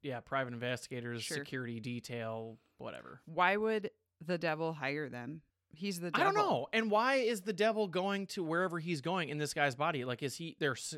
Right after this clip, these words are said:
Speaker 1: they're getting him somewhere
Speaker 2: The
Speaker 1: to court? Why is he going to court?
Speaker 2: I
Speaker 1: He's
Speaker 2: don't
Speaker 1: the devil.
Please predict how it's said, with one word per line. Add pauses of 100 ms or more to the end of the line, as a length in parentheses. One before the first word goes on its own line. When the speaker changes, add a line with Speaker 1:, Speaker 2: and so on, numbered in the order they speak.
Speaker 1:
they're
getting
him
somewhere
Speaker 2:
The
Speaker 1:
to
court? (240)
Why
is
he
going
to
court?
Speaker 2:
I
Speaker 1:
He's
Speaker 2:
don't
Speaker 1:
the
devil.